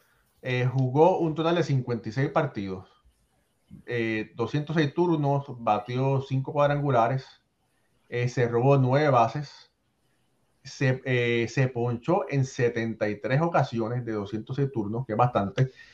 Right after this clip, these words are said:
y tuvo un promedio de dos cincuenta y dos al bate. Es su primera experiencia con, contra profesionales, pero, eh, en Dominicana había lucido muy bien. Solo tiene dieciocho años, hay que hacer esa aclaración.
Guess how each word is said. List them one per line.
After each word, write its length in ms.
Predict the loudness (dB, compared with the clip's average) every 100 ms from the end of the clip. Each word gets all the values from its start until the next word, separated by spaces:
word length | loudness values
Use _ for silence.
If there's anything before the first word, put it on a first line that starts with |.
| _
y 180 | 2 4
tuvo 180 | 8 10
un 120 | 10
promedio 460 | 10 10 10 8 6
de 260 | 4 6 6
dos 200 | 6 6
cincuenta 460 | 4 4 2 4
y 40 | 2
dos 260 | 2 -2 _
al 140 | -4
bate. 340 | 0 0 -2 -14 _ _ -20 -20 -20 -20 -20 -20 -6
Es 220 | 4 6
su 140 | 6 6
primera 320 | 8 8 8
experiencia 720 | 6 6 8 8 8 6 6
con, 540 | 2 2 4 2 0 -6 _
contra 360 | -2 4 6 6
profesionales, 600 | 4 2 6 8 8 4 -4 _ _ _ _
pero, 520 | 6 8 8 4 0 -14 _ _ _
eh, 1080 | 0 2 2 2 0 -4 -4 -6 -8 -12 -6
en 160 | 0
Dominicana 640 | 2 2 0 4 4 6 4
había 420 | 4 4 4 6
lucido 280 | 4 2 4
muy 120 | 4
bien. 240 | 4 2 -2 _ _
Solo 420 | -8 4 6 8
tiene 240 | 6 6 6
dieciocho 920 | 4 2 2 2 2 2 2 4 4
años, 280 | 4 4 0
hay 100 | 0
que 100 | -2
hacer 220 | 0 0
esa 160 | 0 -2
aclaración. 580 | 0 0 2 0 -2